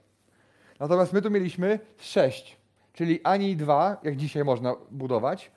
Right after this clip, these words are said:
ani cztery, jak kiedyś, na sześć. I teraz plan minimum był taki.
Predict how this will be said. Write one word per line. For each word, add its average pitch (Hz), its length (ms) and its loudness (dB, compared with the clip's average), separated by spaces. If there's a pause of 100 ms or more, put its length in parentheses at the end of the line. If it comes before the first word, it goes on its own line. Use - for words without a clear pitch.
(280)
ani 196 260 0
cztery, 185 300 0
jak 170 160 2
kiedyś, 156 520 -2 (540)
na 143 220 -4
sześć. - 480 -6 (400)
I - 60 -10
teraz 170 260 0
plan 220 300 2
minimum 208 260 0
był 196 100 0
taki. 107 380 -2